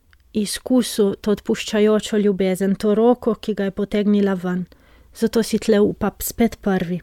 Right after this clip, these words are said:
Pričaka jih na obali torej žerjavica, riba in kruh. Ta riba in kruh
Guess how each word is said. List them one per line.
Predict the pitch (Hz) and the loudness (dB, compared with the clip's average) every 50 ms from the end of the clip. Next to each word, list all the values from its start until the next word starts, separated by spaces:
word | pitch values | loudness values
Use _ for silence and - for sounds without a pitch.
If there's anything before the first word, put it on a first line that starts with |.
| - _ _ _ _ _ _ _ _ _ _ _ _ _ _ _ _ | -10 _ _ _ _ _ _ _ _ _ _ _ _ _ _ _ _
Pričaka | - 233 240 - - 277 277 - - 247 | -2 -2 0 0 0 0 0 2 2 2
jih | 233 - - | 2 2 0
na | 226 | 0
obali | 214 202 208 233 240 233 233 226 | 0 0 0 0 0 0 0 0
torej | - - 214 208 214 202 202 | -2 -2 -4 -4 -4 -4 -4
žerjavica, | 170 208 208 202 220 226 233 247 247 247 247 - - - 247 226 220 214 - _ - | -4 -4 -4 -2 -2 0 0 0 2 0 -2 -2 -4 -4 -2 -2 -2 -2 -4 _ -4
riba | 208 214 214 233 233 - - 214 208 214 - - _ | -2 0 2 2 0 0 0 -2 -4 -4 -6 -4 _
in | - 214 220 208 | 2 2 2 2
kruh. | 185 - - 214 185 190 180 - - - - - _ _ _ _ _ _ _ _ _ _ _ _ _ _ _ | 2 -2 -4 -4 -4 -4 -4 -4 -6 -10 -12 -14 _ _ _ _ _ _ _ _ _ _ _ _ _ _ _
Ta | - 240 226 | -6 -4 0
riba | 226 269 294 262 269 226 | 2 2 4 4 4 4
in | 208 208 208 | 4 2 0
kruh | 202 - - 262 269 285 302 294 - - | 0 -2 0 2 4 4 2 2 -2 -8